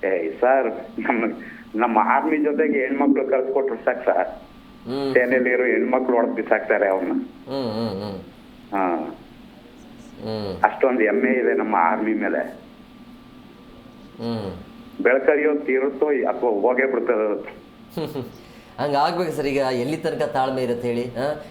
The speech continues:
Speaker 2: ಎಲ್ಲಿ ತನಕ ಸುಮ್ನೆ
Speaker 1: ಹೌದು
Speaker 2: ಇರಕ್ಕಾಗತ್ತೆ?
Speaker 1: ಸರ್.
Speaker 2: ಸುಖ ಸುಮ್ಮನೆ ಕಾಲ್ ಕೇರ್ಕೊಂಡು ಬಂದ್ರೆ ಯಾವನು ಸುಮ್ನೆ ಇರ್ತಾರೆ?
Speaker 1: ಸರಿ ಸರ್.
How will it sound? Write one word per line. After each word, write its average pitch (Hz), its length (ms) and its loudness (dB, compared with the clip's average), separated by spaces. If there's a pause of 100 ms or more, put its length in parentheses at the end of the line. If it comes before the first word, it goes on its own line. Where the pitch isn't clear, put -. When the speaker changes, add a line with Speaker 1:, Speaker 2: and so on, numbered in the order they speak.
(100)
Speaker 2:
ಎಲ್ಲಿ 180 240 2
ತನಕ 175 280 0
ಸುಮ್ನೆ 147 320 -2
Speaker 1:
ಹೌದು 110 100 4
Speaker 2:
ಇರಕ್ಕಾಗತ್ತೆ? 107 540 -2
Speaker 1:
ಸರ್. - 320 -18
Speaker 2:
ಸುಖ 175 180 0 (180)
ಸುಮ್ಮನೆ 175 320 0
ಕಾಲ್ 151 280 2
ಕೇರ್ಕೊಂಡು 151 300 -2
ಬಂದ್ರೆ 135 240 0
ಯಾವನು 139 340 2
ಸುಮ್ನೆ 117 260 -4
ಇರ್ತಾರೆ? 92 280 -8 (4000)
Speaker 1:
ಸರಿ 131 200 2
ಸರ್. - 180 -2